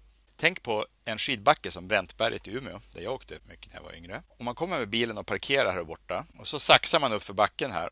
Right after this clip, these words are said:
och så åker man ner här. När man kommer fram hit så har man mer rörelseenergi än man hade lägesenergi när man var här uppe. Det är den här liknelsen jag vill att du ska ha i åtanke. Genom att lägga in lite energi här när vi saxar upp får vi ut mer energi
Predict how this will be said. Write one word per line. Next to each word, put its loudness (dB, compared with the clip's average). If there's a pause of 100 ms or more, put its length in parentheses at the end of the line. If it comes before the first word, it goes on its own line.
och -12
så -4
åker -8
man -4
ner 0
här. -4 (640)
När -12
man -8
kommer -8
fram 2
hit 0
så -4
har -4
man 0
mer -2
rörelseenergi 0 (160)
än -12
man -2
hade 6
lägesenergi 0 (120)
när -10
man -6
var -4
här -6
uppe. -6
Det -4
är 2
den -2
här 8
liknelsen 2
jag -10
vill -4
att -12
du -12
ska -8
ha -8
i -8
åtanke. -4 (180)
Genom -4
att 2
lägga 10
in 2
lite 2
energi 2
här 0
när -4
vi -6
saxar -2
upp -8 (100)
får -8
vi -4
ut -12
mer 6
energi 0